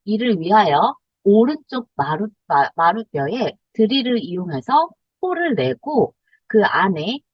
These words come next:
마이크로 다이알리시스 프로브가 장착되는 데에 필요한 가이드 캐뉼라를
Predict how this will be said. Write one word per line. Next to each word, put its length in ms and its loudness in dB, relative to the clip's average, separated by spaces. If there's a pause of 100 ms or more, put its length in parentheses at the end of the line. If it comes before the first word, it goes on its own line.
(160)
마이크로 520 -2
다이알리시스 720 -4
프로브가 520 -4
장착되는 760 -6
데에 240 0
필요한 480 -2 (380)
가이드 420 0
캐뉼라를 680 -2